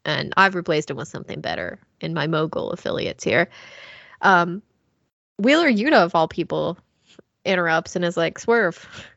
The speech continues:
I don't like the way you do business." He says he's cool with all the violence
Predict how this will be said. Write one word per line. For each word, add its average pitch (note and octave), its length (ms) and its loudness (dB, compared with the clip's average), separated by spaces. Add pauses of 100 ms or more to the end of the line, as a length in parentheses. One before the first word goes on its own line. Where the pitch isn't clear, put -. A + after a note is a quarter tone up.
(440)
I A#3 180 0
don't D#3 200 -4
like F3+ 220 -2
the F3 60 -8
way F#3 120 0
you G#3 220 -4
do G#3+ 140 -2
business." F3 600 -2 (800)
He G#3 140 -2
says F#3+ 320 4
he's E3 180 2
cool A#3+ 300 4
with A3 120 0
all G3 140 2
the F#3 80 2
violence A3 600 0